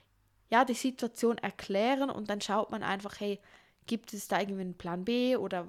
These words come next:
was könnte man machen, dass es für beide passt? Weil das bringt mich eigentlich zum letzten Punkt. Es gibt nichts Schlimmeres, als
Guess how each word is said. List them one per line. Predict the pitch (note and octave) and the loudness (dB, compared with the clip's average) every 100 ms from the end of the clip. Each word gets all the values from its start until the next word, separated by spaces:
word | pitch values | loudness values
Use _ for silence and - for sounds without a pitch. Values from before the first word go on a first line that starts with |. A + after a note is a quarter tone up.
| - | -10
was | - G3 - | -4 -4 -2
könnte | G#3+ G#3 | -2 -2
man | F#3+ F#3 F#3 | -2 -2 -2
machen, | F3+ - | -4 -4
dass | F3+ E3+ E3+ | -6 -6 -10
es | |
für | - F3 | -10 -10
beide | E3 D3+ C#3+ - | -6 -6 -6 -8
passt? | - - - - - - - - - - | -14 -16 -16 -20 -20 -18 -16 -16 -18 -8
Weil | - G3 G3+ G3 _ - | 2 4 2 -2 _ -12
das | F#3 - G#3 | -8 -4 -2
bringt | A#3 G3 | -2 -2
mich | G3+ | 0
eigentlich | F#3+ G3 | 0 -2
zum | - G3 | -4 0
letzten | G#3+ C4 - C4+ | 2 2 0 0
Punkt. | - A#3+ A#3+ - | 4 4 2 -4
Es | - G3+ | -4 -4
gibt | - G#3+ G3+ - _ | -2 -4 -4 -16 _
nichts | F#3 F#3 B3 D#4+ - - | -6 0 2 2 0 -8
Schlimmeres, | - A3+ A3+ A#3 A3 A3+ - | -4 -2 0 0 0 -2 0
als | F3 F#3 - | 0 0 -2